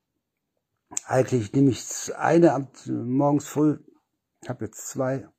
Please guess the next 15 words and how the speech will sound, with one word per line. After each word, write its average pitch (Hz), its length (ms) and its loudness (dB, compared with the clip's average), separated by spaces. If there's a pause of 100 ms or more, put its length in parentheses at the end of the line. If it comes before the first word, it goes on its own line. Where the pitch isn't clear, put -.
(1300)
und, 104 340 -6
äh, 110 200 -6 (1400)
boah, - 120 -10
diese 123 260 -6
Schmer-, - 380 -6 (440)
diese 151 220 -2
Schmerzen 156 500 2
im 147 160 2
Knie, 165 340 4
das 120 200 -4
ist, - 220 -16 (180)
ah, - 360 -4
das 139 220 0
ist 143 360 -6
nicht 170 380 4